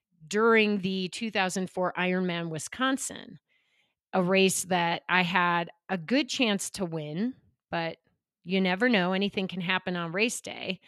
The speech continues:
And I was consumed by this new idea, so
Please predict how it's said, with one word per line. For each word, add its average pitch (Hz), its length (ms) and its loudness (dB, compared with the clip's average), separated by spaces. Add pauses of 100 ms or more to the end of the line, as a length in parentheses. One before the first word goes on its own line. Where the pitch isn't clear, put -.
(460)
And 196 260 6
I 190 120 8
was 190 180 2
consumed 269 560 -2
by 180 160 2
this 175 240 -2
new 190 240 0
idea, 170 600 -2
so 175 480 -6